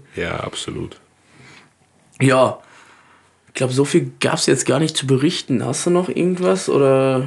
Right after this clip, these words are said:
Speaker 1: Ja, wir können jetzt in die nächste weiterführende Herbstpause reingleiten.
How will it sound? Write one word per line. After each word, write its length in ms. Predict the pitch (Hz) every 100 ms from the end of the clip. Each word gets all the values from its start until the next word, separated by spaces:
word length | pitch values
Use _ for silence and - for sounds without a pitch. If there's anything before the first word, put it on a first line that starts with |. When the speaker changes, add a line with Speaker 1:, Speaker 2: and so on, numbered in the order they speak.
| 135
Speaker 1:
Ja, 200 | - 123
wir 60 | 87
können 240 | - 95
jetzt 180 | 98 -
in 600 | 101 98 98 85 95 98
die 300 | 95 95 95
nächste 480 | 92 98 104 107 92
weiterführende 640 | 95 98 101 - 104 98
Herbstpause 720 | 95 104 - - - 82 82 85
reingleiten. 1500 | 82 82 85 85 82 - 85 80 85 78 80 82 - 80